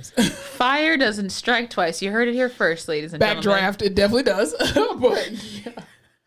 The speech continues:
Speaker 1: I already told y'all from the beginning I'm tired,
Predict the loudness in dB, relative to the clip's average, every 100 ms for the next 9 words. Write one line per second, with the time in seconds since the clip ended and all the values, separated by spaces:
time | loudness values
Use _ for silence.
0 | _ _ -20 -18 -12 -12 -2 2 2 2
1 | 0 2 2 0 -4 -2 -2 -2 -2 -4
2 | -4 -6